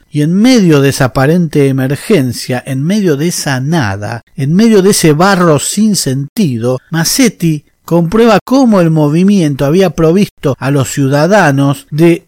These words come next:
escuelas, de hospitales o atención médica,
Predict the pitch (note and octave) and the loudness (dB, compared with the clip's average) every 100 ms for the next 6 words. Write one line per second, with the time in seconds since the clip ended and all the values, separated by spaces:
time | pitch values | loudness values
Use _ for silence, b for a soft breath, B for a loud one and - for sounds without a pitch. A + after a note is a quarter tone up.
0 | _ D#3+ D3 - - A#3+ G#3+ C#3 B2 G#2 | _ -4 -4 -8 -4 2 2 2 -2 -4
1 | - _ D3+ D#3+ - - D#3+ D3 - A3+ | -8 _ 0 0 0 -2 -4 -2 0 2
2 | E3+ C#3+ C#3 - - D#3 G3 F#3 D#3+ D3 | 2 2 0 -2 -2 0 2 0 -2 0
3 | A3+ A3 G#3 A3+ F3+ D3 C3 - C#3 B2+ | 0 0 0 0 0 0 -2 -4 -4 -4